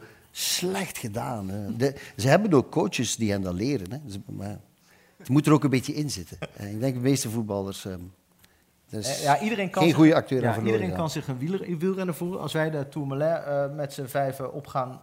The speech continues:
Speaker 2: dan, dan is het enige verschil dat wij wat minder hard gaan dan de mensen op televisie. Maar goed, dat verschil
Speaker 1: Ja.
Speaker 2: ervaar je niet zo. Maar je ervaart wel dezelfde pijn inderdaad en precies hetzelfde als wat die renners in de Tour ervaren. Bij voetbal, op het moment dat wij met z'n vijf op het veld gaan staan, weet je meteen,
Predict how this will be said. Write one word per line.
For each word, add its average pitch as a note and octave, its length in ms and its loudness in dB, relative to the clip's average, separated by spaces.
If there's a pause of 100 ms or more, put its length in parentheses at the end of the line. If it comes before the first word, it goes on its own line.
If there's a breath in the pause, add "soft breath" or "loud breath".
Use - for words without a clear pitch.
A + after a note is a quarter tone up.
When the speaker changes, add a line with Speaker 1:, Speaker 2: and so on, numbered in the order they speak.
(100)
Speaker 2:
dan, A#2+ 320 -6 (360 soft breath)
dan B2+ 180 -4
is C#3 60 -4
het - 100 -14
enige F3 260 0
verschil D#3 260 -6
dat C3+ 120 -4
wij C3 160 0
wat A#2+ 120 -8
minder C#3 260 -2
hard B2 220 0
gaan C#3+ 260 -4
dan B2 120 -8
de B2 60 -8
mensen A#2+ 260 -8
op - 60 -18
televisie. G#2 380 -10
Maar G2 100 -12
goed, - 160 -14
dat A2+ 160 -8
verschil - 360 -8
Speaker 1:
Ja. E3+ 140 -8 (440 soft breath)
Speaker 2:
ervaar C#3+ 320 2
je B2 60 0
niet G#2 120 -10
zo. A#2+ 80 -10
Maar A#2 120 -8
je C3+ 60 -8
ervaart C3+ 220 -4
wel E3 140 -4
dezelfde C3+ 340 -4
pijn C#3 360 2
inderdaad A#2+ 340 -6
en B2+ 220 -14
precies E3 320 -8
hetzelfde B2+ 440 -8
als - 180 -16
wat A#2+ 160 -12
die A2+ 340 -12
renners A2 360 -10
in A2+ 60 -10
de G#2 120 -14
Tour D3+ 260 -10
ervaren. D3+ 440 -6 (280 soft breath)
Bij B2 160 -4
voetbal, D#3+ 560 -2
op C#3+ 80 -12
het A2+ 100 -12
moment C3 240 -4
dat B2 100 -14
wij B2+ 120 -2
met A#2+ 120 -8
z'n - 80 -12
vijf A#2 240 -6
op A#2+ 60 -14
het A2+ 100 -20
veld C#3+ 240 -6
gaan B2+ 100 -16
staan, A#2+ 220 -10
weet B2+ 200 -6
je - 80 -12
meteen, A#2 360 -8